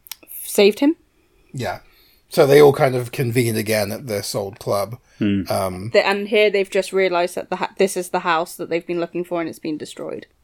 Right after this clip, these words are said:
Speaker 2: That's a great bit of business here with the door.
Speaker 1: This is the key that they found
Speaker 2: <laughs>
Speaker 1: with the baby.
Speaker 3: Yeah.
Speaker 2: Ah, finally, the key fits the lock.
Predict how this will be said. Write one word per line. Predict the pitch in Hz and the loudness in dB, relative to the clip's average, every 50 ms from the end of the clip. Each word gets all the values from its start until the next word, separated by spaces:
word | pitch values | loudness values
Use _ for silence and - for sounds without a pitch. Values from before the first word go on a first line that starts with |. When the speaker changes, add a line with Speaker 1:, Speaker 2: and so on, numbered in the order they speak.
| _ _ _ _ _ _ _ - | _ _ _ _ _ _ _ -14
Speaker 2:
That's | - 98 - | -14 -12 -12
a | 110 | -10
great | 101 104 95 - | -8 -8 -8 -8
bit | 107 95 98 | -8 -10 -10
of | 95 | -8
business | 95 98 107 104 101 101 - | -6 -6 -6 -6 -8 -10 -8
here | - 131 104 104 | -8 -8 -8 -8
with | - - | -10 -12
the | 107 | -14
door. | 104 113 107 107 117 - _ _ _ _ _ _ _ _ _ _ _ _ _ _ _ _ | -14 -12 -12 -12 -12 -14 _ _ _ _ _ _ _ _ _ _ _ _ _ _ _ _
Speaker 1:
This | - 196 196 - | 0 0 0 0
is | 190 - | -8 -6
the | - 185 | -6 -6
key | 185 - 190 175 185 | -6 -4 -4 -4 -2
that | 185 165 - | -2 -2 -2
they | 160 170 | -2 -4
found | - 165 165 165 170 175 - - - 139 - | -4 -4 -6 -6 -6 -6 -8 -8 -10 -10 -10
Speaker 2:
<laughs> | - | -8
Speaker 1:
with | 147 170 170 156 - | -8 -8 -8 -10 -8
the | 175 | -4
baby. | - 180 185 220 269 311 - - _ _ _ - _ - | -2 -2 0 0 -2 -4 -6 -8 _ _ _ -16 _ -2
Speaker 3:
Yeah. | 104 107 107 104 165 | 0 2 2 4 6
Speaker 2:
Ah, | 165 147 | 6 6
finally, | 135 - 151 143 135 127 131 120 | 6 4 2 2 2 2 0 -2
the | 113 120 | -2 -4
key | - - 147 135 | -4 -4 -4 -4
fits | - - 139 123 - - | -2 -4 -6 -6 -6 -6
the | 139 120 | -4 -4
lock. | 113 - 104 95 - - | -2 -2 -2 -4 -6 -12